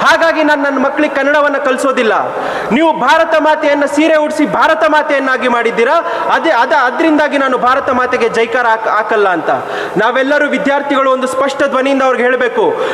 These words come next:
ರಾಣಿ ಅಬ್ಬಕ್ಕಾಳಂತ ಅನೇಕ ಜನ ನಾರಿಯರು ಭಾರತದ ಮಣ್ಣಿನ ಕ್ಷಾತ್ರ ತೇಜಸ್ಸನ್ನ, ಭಾರತದ ಪರಂಪರೆಯನ್ನು ಎತ್ತಿಡಿದಿದ್ದಾರೆ. ತೊಟ್ಟಿಲು ತೂಗೋ ಕತ್-, ತೊಟ್ಟಿಲು ತೂಗಬಲ್ಲ ಕೈಗಳು ಕತ್ತಿಯನ್ನು ಕೂಡ ಧರಿಸಬಲ್ಲವು.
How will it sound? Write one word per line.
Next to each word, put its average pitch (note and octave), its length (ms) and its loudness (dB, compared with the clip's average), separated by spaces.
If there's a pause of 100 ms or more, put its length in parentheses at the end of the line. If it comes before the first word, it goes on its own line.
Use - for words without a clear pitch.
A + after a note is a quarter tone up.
(160)
ರಾಣಿ D4 340 2
ಅಬ್ಬಕ್ಕಾಳಂತ C#4+ 680 0
ಅನೇಕ D4+ 360 2
ಜನ C#4+ 280 0
ನಾರಿಯರು C#4 460 2 (460)
ಭಾರತದ D#4 460 2
ಮಣ್ಣಿನ D4 420 0
ಕ್ಷಾತ್ರ D4+ 400 0
ತೇಜಸ್ಸನ್ನ, D4 640 0
ಭಾರತದ C#4 480 0
ಪರಂಪರೆಯನ್ನು C#4 640 0
ಎತ್ತಿಡಿದಿದ್ದಾರೆ. C4+ 760 0 (380)
ತೊಟ್ಟಿಲು D#4+ 360 2
ತೂಗೋ D4+ 560 0
ಕತ್-, D4 440 -6
ತೊಟ್ಟಿಲು D4+ 340 0
ತೂಗಬಲ್ಲ D4+ 480 0
ಕೈಗಳು C#4+ 400 -2
ಕತ್ತಿಯನ್ನು D4+ 500 0
ಕೂಡ D4+ 180 0 (200)
ಧರಿಸಬಲ್ಲವು. C4 640 0